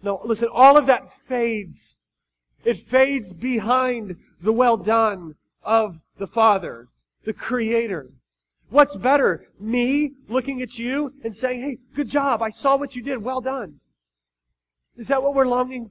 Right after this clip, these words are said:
for? Or someone else? My well done and the well done of any other created person just simply fades into the background behind the well done of the Creator,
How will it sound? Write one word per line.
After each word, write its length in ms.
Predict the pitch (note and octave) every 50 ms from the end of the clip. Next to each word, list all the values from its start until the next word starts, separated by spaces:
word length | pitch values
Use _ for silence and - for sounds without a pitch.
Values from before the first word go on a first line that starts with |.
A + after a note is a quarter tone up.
| _
for? 260 | - G#3 F#3 D#3 C#3 B2+ _ _ _ _ _ _ _ _ _ _ _ _ _ _
Or 140 | - - C4
someone 560 | A#3+ - - - - C#4 C#4+ C#4 C#4 C4+ B3+
else? 560 | B3 B3+ B3 A3+ F#3 - - - - - _ _ _ _ _ _ _ _ _ _ _ _ _ _ _ _ _ _ _ _ _ _ _ _ _ _ _ _ _ _ _ _ _ _ _ -
My 280 | F3+ G3 A3+ A#3 C4 C#4
well 280 | C#4 C4 C4+ C4 B3+ A3+
done 440 | G3+ B3 A#3+ A#3+ A#3+ A#3+ A#3+ A#3 - _ _ -
and 140 | - A#3 A3
the 60 | A#3
well 220 | A3 A3+ B3 C4 B3+
done 180 | A#3+ A#3+ A#3
of 80 | A3+ G#3 -
any 320 | - A#3+ B3 C4 C4+ C4+ B3+
other 300 | A3 B3 A#3+ A#3+ B3 A#3+
created 580 | - - - A3+ A3+ G#3+ A3+ A3+ A#3+ A3 -
person 500 | - G#3 A3+ A3 G#3+ - - G3 G3 F#3+ _ _ _ _ -
just 260 | - B3 A#3 - -
simply 440 | - B3 G#3+ - G#3 G#3+ G3 F3 - _ _ _ _ _ - _ _ _
fades 580 | - C4 B3+ B3 A3+ F#3 D#3 - _ - - -
into 220 | G#3 F#3 D#3 _ -
the 80 | F3+
background 540 | D3+ E3+ E3 D#3+ D3+ _ D3 C3 B2+ B2+ C3 _ _ _ _
behind 540 | - F3+ F3+ E3+ E3 E3+ E3 D#3 D3+ D3+ D3 _ _ _ -
the 80 | E3+ D#3
well 240 | D3+ E3+ E3 D#3 D3
done 460 | D3 F3 D#3 D3+ C#3+ B2+ B2 A#2+ A#2 _ _ _ _ _ -
of 120 | D#3+ D3 _ -
the 60 | C#3+
Creator, 880 | _ - - F3 E3+ D3+ C#3 C3+ C3 _ - D3+ D3 C3 B2+ A#2+ A2+